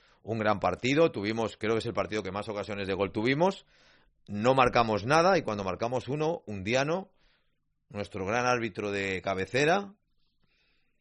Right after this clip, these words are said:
entre comillas digo lo de cabecera y gran árbitro,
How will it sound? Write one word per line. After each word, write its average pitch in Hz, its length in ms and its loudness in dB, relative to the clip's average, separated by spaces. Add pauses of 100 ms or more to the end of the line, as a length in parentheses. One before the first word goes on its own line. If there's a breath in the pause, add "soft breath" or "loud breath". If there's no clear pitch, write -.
(360)
entre 90 180 -10
comillas 95 400 -2
digo 90 140 -2
lo 87 80 -4
de 87 100 -6
cabecera 95 540 -2
y 87 180 -6
gran 92 220 -6
árbitro, 107 540 -6